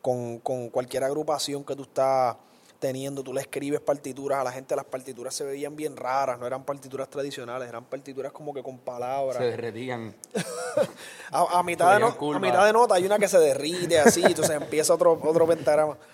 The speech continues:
Speaker 2: Dalí.
Speaker 1: Sí, como graphic scores, así. Vi-, es-, y esa, esa experiencia me expandió la mente de cómo hacer un montón de diferentes tipos de música.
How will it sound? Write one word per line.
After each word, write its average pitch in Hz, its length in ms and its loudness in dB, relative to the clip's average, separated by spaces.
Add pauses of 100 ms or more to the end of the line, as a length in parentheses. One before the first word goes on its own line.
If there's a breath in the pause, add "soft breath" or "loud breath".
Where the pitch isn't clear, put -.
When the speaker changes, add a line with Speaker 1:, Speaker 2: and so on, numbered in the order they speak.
(100)
Speaker 2:
Dalí. 113 420 2 (300)
Speaker 1:
Sí, 143 180 -8
como 185 260 10
graphic 156 380 10
scores, 165 480 10
así. 135 320 -2
Vi-, 110 180 -2
es-, - 280 -2
y 131 160 0
esa, 147 320 4
esa 135 800 2
experiencia 156 560 2
me 127 80 0
expandió 117 480 -4
la 127 100 -8
mente 131 240 -8
de 110 100 -4
cómo 107 200 -8
hacer 113 280 -4 (600 loud breath)
un 117 140 -10
montón 120 320 -8
de 117 60 -4
diferentes 110 400 -8
tipos 113 260 -8
de 90 100 -6
música. 65 400 -14